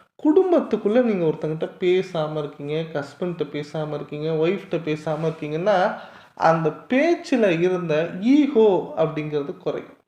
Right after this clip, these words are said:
மனம் விட்டு பேசி உங்களுடைய பிரச்சனைகளை ஒரு முடிவுக்கு கொண்டு வரக்கூடிய மாதம் அப்படின்னு சொல்லலாம். இந்த மாதம்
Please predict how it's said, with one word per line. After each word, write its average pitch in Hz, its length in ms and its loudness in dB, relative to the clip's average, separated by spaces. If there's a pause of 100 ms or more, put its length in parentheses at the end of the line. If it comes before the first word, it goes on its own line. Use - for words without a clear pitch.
(600)
மனம் 185 460 2
விட்டு 233 340 -2
பேசி 180 680 -2
உங்களுடைய 147 540 -2
பிரச்சனைகளை 185 1040 -2
ஒரு 170 240 0
முடிவுக்கு 214 720 -2
கொண்டு 170 240 -4
வரக்கூடிய 156 640 -6 (480)
மாதம் 151 640 0
அப்படின்னு 143 300 -10
சொல்லலாம். - 420 -12 (680)
இந்த 180 260 0
மாதம் 208 680 2